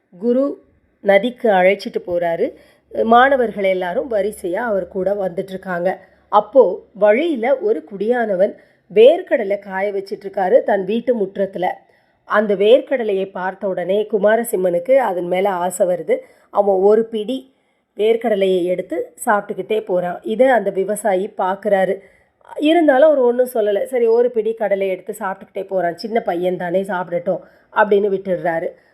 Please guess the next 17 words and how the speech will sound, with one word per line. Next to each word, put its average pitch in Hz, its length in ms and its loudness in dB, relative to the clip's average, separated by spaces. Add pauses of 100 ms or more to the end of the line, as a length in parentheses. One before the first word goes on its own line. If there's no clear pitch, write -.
(100)
ரெண்டாம் 320 480 4
நாளும் 208 380 0
அதே 196 400 -2
மாதிரியா 190 500 -4
அந்த 208 220 -2
வழியா 196 360 2
போகும்போது 185 800 -4 (340)
அவர் 262 240 6
காய 247 320 4
வச்சிட்டு 226 300 -6
இருக்கிற 196 280 -6
வேர்க்கடலையிலேருந்து 196 760 -6
இவன் 311 240 4
ஒரு 208 180 4
பிடி 196 420 -2
அள்ளி 196 440 -6
எடுத்து 190 300 -6